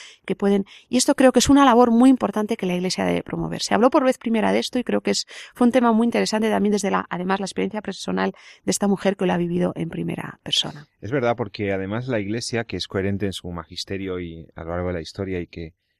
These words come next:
Speaker 2: es coherente con los fundamentos antropológicos, ¿no? Y los, la concepción que tiene de la familia, de la relación, eh, parental, filial, de la relación de los cónyuges, por supuesto. Toda su doctrina tiene que ver con esa visión del ser humano, de la persona humana,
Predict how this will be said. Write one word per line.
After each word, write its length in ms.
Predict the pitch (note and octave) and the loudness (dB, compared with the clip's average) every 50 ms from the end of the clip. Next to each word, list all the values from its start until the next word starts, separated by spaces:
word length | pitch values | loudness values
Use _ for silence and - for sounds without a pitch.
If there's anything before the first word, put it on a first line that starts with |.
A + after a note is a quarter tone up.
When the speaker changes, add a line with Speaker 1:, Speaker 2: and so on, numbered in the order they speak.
| _ | _
Speaker 2:
es 160 | _ - - - | _ -8 0 2
coherente 280 | B2+ A#2+ C3 C3+ D3 | 2 4 4 2 0
con 120 | C#3 A#2+ G2+ | 0 0 -2
los 120 | F2+ - | -2 -4
fundamentos 380 | - F2+ E2+ E2+ F2+ G2 A#2+ - | -6 -4 -2 -2 -2 -2 -2 -2
antropológicos, 800 | B2+ A2+ G2+ F#2 - - - F#2 A#2 - G2 F2+ - - - | -2 0 -2 -2 -2 0 0 0 0 0 -4 -10 -10 -12 -10
¿no? 140 | F#2 A2 C#3 | -6 -4 -2
Y 180 | B2+ F2+ D#2 D#2 | -2 -2 -4 -6
los, 260 | B1+ B1 D2 - - - | -10 -12 -14 -16 -12 -10
la 100 | - D#2 | -10 -8
concepción 360 | - D#2 D2+ D2 - F#2 F2+ | -8 -10 -12 -6 -6 -4 -4
que 60 | F2 | -2
tiene 220 | F2+ - F2+ F2+ | -4 -2 -2 0
de 60 | F2 E2+ | 0 0
la 100 | E2+ - | 0 -2
familia, 480 | - E2+ E2+ F#2 G2 F#2+ F#2 G#2+ G#2+ | -2 -4 -4 -2 -2 0 2 2 4
de 100 | G#2 F#2+ | 4 4
la 80 | F2+ E2 | 2 2
relación, 560 | - D2+ D#2 C#2+ - - - F2 F2 E2+ E2 - _ _ _ _ _ _ | 0 -2 -2 -4 -4 -4 -4 -2 -2 -4 -6 -10 _ _ _ _ _ _
eh, 180 | - - E2 D#2+ - _ _ _ - D#2 C#2 - _ | -8 -8 -8 -8 -10 _ _ _ -14 -14 -14 -10 _
parental, 720 | C#2+ C2+ C#2 D#2 D2+ - F#2 F#2 F#2 F#2 F#2 F2+ F2 E2 | -8 -6 -6 -8 -4 -2 0 2 2 2 2 2 0 -2
filial, 580 | - - E2 E2+ F#2+ G2+ G#2 G#2+ G#2 G#2 G2+ | -4 -6 -2 0 4 4 6 6 6 4 2
de 80 | F#2 F2 | 2 0
la 120 | D#2+ D#2 | -2 -2
relación 300 | D2+ D2+ D2 - - E2 E2 | -4 -8 -10 -10 -8 -6 -4
de 40 | D#2+ | -4
los 120 | D#2+ - | -4 -4
cónyuges, 400 | - - G2 G2 F#2 - G2 F2 | -2 0 0 0 -2 -4 -6 -8
por 120 | - F2 - | -8 -10 -12
supuesto. 460 | E2+ D#2 - G2+ G2 - - A#2 - _ - - - _ _ _ _ | -10 -4 -4 -4 -2 -2 -4 -4 -4 _ -14 -20 -20 _ _ _ _
Toda 220 | - C#3 C#3+ D3+ | 2 4 4 4
su 160 | C3 - B2 | 4 2 4
doctrina 560 | G#2 F#2+ F#2 - - - A2+ A2 G#2 G2 F2+ F2 | 4 4 2 2 2 6 6 8 8 6 4 2
tiene 260 | - G#2+ G#2+ A2 G#2+ | 2 4 4 4 4
que 100 | - G2+ | 4 4
ver 140 | G2+ G#2 G#2 | 4 4 2
con 140 | - G2 | 2 0
esa 280 | G2 G2 - A2 G2+ F#2 - | 0 0 2 0 0 0 -2
visión 500 | E2 F#2 F2+ - - A2 G#2 G2 F#2 F2+ - - - - - _ _ _ _ | -6 -4 -2 0 4 4 4 4 2 -2 -8 -10 -10 -10 -10 _ _ _ _
del 400 | - C#2+ E2+ D#2 F2 E2+ E2 D#2+ | -10 -8 -4 0 0 0 0 0
ser 220 | - - - G#2 F#2+ | 0 2 2 4 4
humano, 320 | G2 F#2+ F#2+ F#2 F#2 F#2+ | 4 2 0 0 0 0
de 80 | F#2 F2 | 0 0
la 80 | E2 | 0
persona 360 | - - D2+ - - G#2 G2 F#2+ | -2 -2 -4 -2 -2 0 0 0
humana, 380 | F#2 F#2 F2+ F2+ F#2 F#2+ A2 | 0 0 0 0 -2 -4 -6